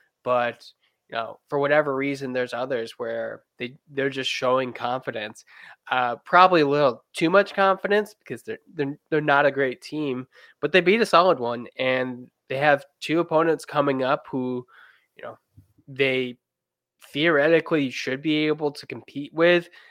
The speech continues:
And then finally, they're gonna play Colorado next week, who they had great luck against last season. Like, th-, I think they were two one and one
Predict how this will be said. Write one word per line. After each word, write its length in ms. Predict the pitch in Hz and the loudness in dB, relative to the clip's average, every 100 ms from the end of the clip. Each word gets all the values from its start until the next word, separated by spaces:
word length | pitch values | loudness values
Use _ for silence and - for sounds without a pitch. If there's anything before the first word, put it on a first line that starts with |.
| _ - | _ -8
And 120 | 143 | -2
then 420 | 143 147 143 139 131 | 2 4 4 2 0
finally, 360 | 135 160 165 | 0 2 2
they're 100 | 151 | 0
gonna 160 | 147 147 | 0 0
play 220 | 165 139 | 2 0
Colorado 640 | 131 135 139 127 131 170 | 0 0 2 2 0 0
next 320 | 123 117 - 120 | -2 -4 -10 -8
week, 240 | 123 - - - | -8 -10 -20 -10
who 120 | - 165 | 0 4
they 120 | 165 | 4
had 320 | 170 175 147 - | 6 2 2 -8
great 380 | - 135 151 160 | -8 0 0 0
luck 240 | 156 139 - | -2 -4 -4
against 540 | 135 123 123 - - _ _ _ _ _ _ | -4 -4 -4 -12 -18 _ _ _ _ _ _
last 320 | - 120 - - | -10 -8 -8 -10
season. 460 | 123 104 - - _ - | -10 -12 -18 -20 _ -10
Like, 200 | 117 - | -10 -10
th-, 120 | 143 - | -14 -4
I 100 | 143 | -4
think 240 | 139 151 147 | 0 -2 2
they 120 | 147 | 2
were 300 | 139 131 123 - - | 4 2 -2 -16 -10
two 240 | - 165 | -4 0
one 240 | 151 156 | 4 6
and 180 | 156 135 | 6 2
one 440 | 127 135 170 196 | 2 4 2 0